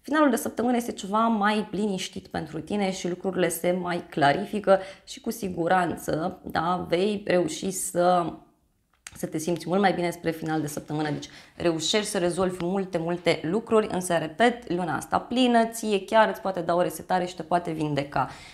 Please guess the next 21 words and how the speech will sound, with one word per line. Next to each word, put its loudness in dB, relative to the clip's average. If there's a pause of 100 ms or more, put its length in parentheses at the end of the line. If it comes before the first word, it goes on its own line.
E -6
ca 0
și -4
cum 2
elimini 2
din 0
viața 0
ta 2
acele 2
personaje, -2 (540)
da? -8 (580)
Um, 0 (400)
fie 2
că 0
discutăm -4
despre -8 (120)
parteneri, 2
relații -4
personale, -2 (800)
um, 0 (220)
clienți, -4